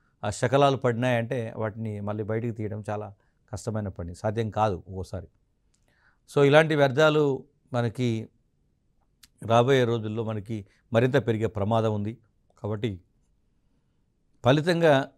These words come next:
సహజమైనటువంటి జీవ సంపద, జీవ వైవిధ్యం దెబ్బతినేటువంటి ప్రమాదం ఉంది కాబట్టి దాన్ని నివారించేటువంటి ప్రయత్నం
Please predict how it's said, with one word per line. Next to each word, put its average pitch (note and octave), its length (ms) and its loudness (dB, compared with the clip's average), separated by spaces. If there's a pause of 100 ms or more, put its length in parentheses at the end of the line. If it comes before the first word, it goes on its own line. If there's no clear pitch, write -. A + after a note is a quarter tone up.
(220)
సహజమైనటువంటి D3 1120 4
జీవ B2 360 0
సంపద, A2+ 500 -2
జీవ A2 260 -4
వైవిధ్యం G#2 500 -4
దెబ్బతినేటువంటి G2 880 -4 (380)
ప్రమాదం G#2+ 400 -2
ఉంది G2+ 160 -6
కాబట్టి G#2 260 -6
దాన్ని G2+ 260 -6
నివారించేటువంటి F#2+ 720 -8
ప్రయత్నం F2 320 -10